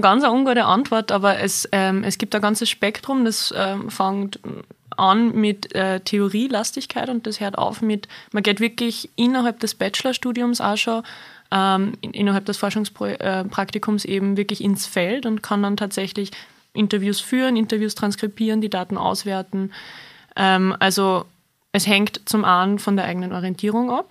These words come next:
wie man das praktizieren will. Es gibt da eigene Abteilung, ähm, vom Institut der Soziologie,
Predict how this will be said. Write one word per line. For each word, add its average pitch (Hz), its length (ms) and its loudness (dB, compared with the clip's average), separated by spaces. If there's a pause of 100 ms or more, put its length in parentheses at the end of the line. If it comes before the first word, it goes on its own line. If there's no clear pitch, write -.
(460)
wie 208 200 2
man 208 120 4
das 202 140 0
praktizieren 214 640 -2
will. 240 120 0
Es 214 160 -4
gibt 202 260 -8
da 190 260 0 (440)
eigene 190 500 0
Abteilung, 214 680 0
ähm, 196 560 -2
vom 208 160 0
Institut 208 400 -4
der 202 80 -4
Soziologie, 196 680 -4